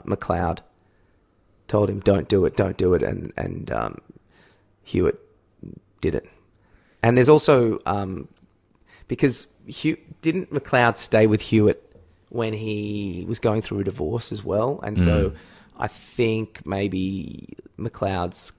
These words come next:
Speaker 1: current partner just doesn't want him hang, hanging around with Hewitt. Or it might have been vice versa, but I think it was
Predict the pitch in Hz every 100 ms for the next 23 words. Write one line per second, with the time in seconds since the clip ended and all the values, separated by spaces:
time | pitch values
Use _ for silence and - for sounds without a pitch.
0 | - 104 98 - 101 82 67 - - 90
1 | 92 80 82 98 110 - - _ - 123
2 | 98 82 71 65 - _ _ _ _ -
3 | 107 - - - _ - 110 - - 73
4 | 127 120 113 104 82 - - - 98 -
5 | - 104